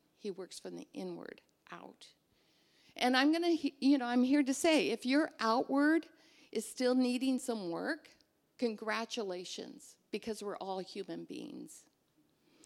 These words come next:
Circumcision is merely outward and physical. And Paul says, "True circumcision is not merely obeying the letter of the law, rather it's the change of heart produced by the Spirit."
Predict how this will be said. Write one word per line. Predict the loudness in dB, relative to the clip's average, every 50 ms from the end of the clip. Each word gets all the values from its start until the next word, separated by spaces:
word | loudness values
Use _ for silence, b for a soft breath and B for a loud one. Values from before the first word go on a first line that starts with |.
| B B
Circumcision | B 0 2 2 2 2 -4 -6 -2 0 0 0 0 0 -4 -4 -6
is | -6 -10 -10 -10 -6 -4
merely | -2 0 0 0 0 0 0 0 -2 -2 -4 -4 -10 _ -10 -6
outward | -6 -6 -6 -6 -8 -6 -6 -8 -8 -12
and | -12 -14 -12 -10
physical. | -8 -10 -8 -8 -10 -12 -10 -10 -12 -12 -12 _ _ b b b b b b b b b b b b b b b b b b _
And | -6 -6 -4
Paul | -2 2 2 4 4 2
says, | 0 0 -2 -2 -2 -2 -6
"True | -10 -10 -6 0 2 2 4 4 4 2 2
circumcision | 0 -2 -2 -2 0 0 -2 -2 0 0 -2 -2 -2 -4 -6 -8 -6
is | -6 -8 -6 -4
not | -4 -6 -4 -4
merely | -2 0 2 4 4 2 2 0 -2 -2 -4 -6 -6
obeying | -8 -8 -4 -4 -4 -4 -4 -4 -4 -4
the | -6 -6
letter | -6 -4 -4 -2 -2 -2 -2 -4 -4
of | -8 -8 -6
the | -6
law, | -6 -4 -4 -2 -2 -2 -2 -2 -4 -6 -6
rather | -4 -4 -2 -2 -2 -4 -4
it's | -4 -6 -10 -10 -10
the | -8 -8 -8
change | -8 -8 -12 -10 -10 -8 -8 -6 -6 -8 -8
of | -10 -14
heart | -16 -16 -12 -8 -8 -8 -8 -10 -12 _ _ b b b b b b b b -6
produced | -4 -4 -4 -4 -8 -6 -6 -6 -6 -8 -12 -10
by | -8 -8 -6
the | -6 -6
Spirit." | -8 -8 -8 -2 -2 -2 -2 0 -2 -4 -6 -6